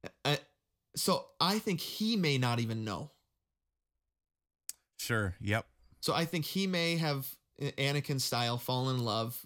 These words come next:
Speaker 1: He knows he's not supposed to get married 'cause he's a Jedi, even though that's dumb. Who cares?
Speaker 2: <laughs> Right.
Speaker 1: Has some secret marriage, and he doesn't even know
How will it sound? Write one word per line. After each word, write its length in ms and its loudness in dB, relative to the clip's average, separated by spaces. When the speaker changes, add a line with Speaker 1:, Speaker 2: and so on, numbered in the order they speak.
Speaker 1:
He 120 -2
knows 220 0
he's 120 -2
not 120 0
supposed 220 -4
to 60 -2
get 80 -2
married 400 -2
'cause 120 -4
he's 140 -2
a 60 -2
Jedi, 380 -2
even 200 -2
though 120 -2
that's 200 -4
dumb. 560 -2
Who 140 -2
cares? 640 0
Speaker 2:
<laughs> 40 -20
Right. 460 -2
Speaker 1:
Has 160 4
some 180 2
secret 400 0
marriage, 580 0
and 320 2
he 320 2
doesn't 260 2
even 240 -2
know 260 -2